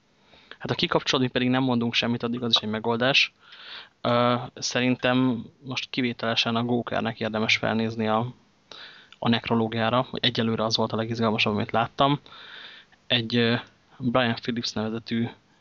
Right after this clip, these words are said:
ö, brit embernek a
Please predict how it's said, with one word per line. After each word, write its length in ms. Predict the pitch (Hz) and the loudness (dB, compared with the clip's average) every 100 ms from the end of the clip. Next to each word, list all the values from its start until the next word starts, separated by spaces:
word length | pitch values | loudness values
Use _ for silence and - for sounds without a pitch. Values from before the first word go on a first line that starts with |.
| _ _ _ _ - - | _ _ _ _ -20 -20
ö, 300 | 143 110 107 110 - - - - _ _ _ _ _ | -10 -4 -2 -4 -6 -18 -18 -18 _ _ _ _ _
brit 300 | 120 120 120 | -4 -2 0
embernek 500 | 117 113 107 110 - | 0 2 2 0 2
a 280 | 113 110 | 2 2